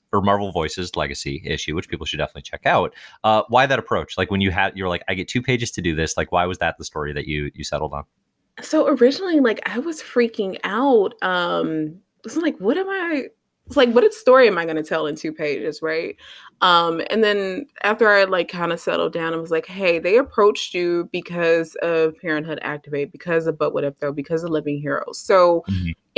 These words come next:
Speaker 2: in those, you already tell one to two page stories. So just do that. Keep it simple, um, and just do what you do now and just do it officially for Marvel."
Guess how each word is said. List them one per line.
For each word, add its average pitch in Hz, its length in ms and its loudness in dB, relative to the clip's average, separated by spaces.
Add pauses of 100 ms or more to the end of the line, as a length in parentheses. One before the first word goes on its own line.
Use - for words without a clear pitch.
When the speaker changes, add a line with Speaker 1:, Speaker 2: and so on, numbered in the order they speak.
Speaker 2:
in 240 100 8
those, 202 340 8
you 202 180 0
already 190 340 4
tell 190 460 2
one 170 280 -2
to 170 80 -4
two - 200 -6
page 156 280 -6
stories. - 800 0
So 190 460 0
just - 300 -8
do 196 180 0
that. 180 340 -2
Keep - 260 -4
it 226 100 6
simple, 170 720 0 (380)
um, 165 320 2 (120)
and 170 380 -2
just - 400 -4 (140)
do 190 140 0
what 196 200 4
you 208 80 -4
do 202 160 2
now 165 480 0
and 175 160 -4
just 156 180 -8
do 165 140 2
it 165 80 4
officially 156 400 0
for 147 160 -6
Marvel." 170 640 2